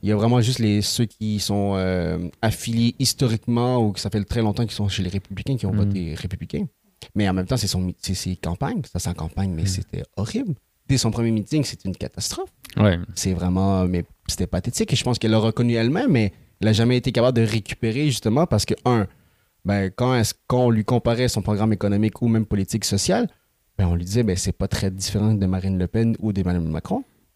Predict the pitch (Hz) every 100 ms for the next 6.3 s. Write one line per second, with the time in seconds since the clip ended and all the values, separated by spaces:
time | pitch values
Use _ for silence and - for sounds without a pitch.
0 | - 101 104 107 - 101 117 104 98 113
1 | 104 107 - 92 101 95 98 110 120 95
2 | 95 107 98 - 98 95 92 95 98 95
3 | 95 113 117 - - 98 98 101 - 95
4 | 92 95 98 98 - - 98 101 107 101
5 | 95 92 107 - 101 90 - - 90 90
6 | 85 87 95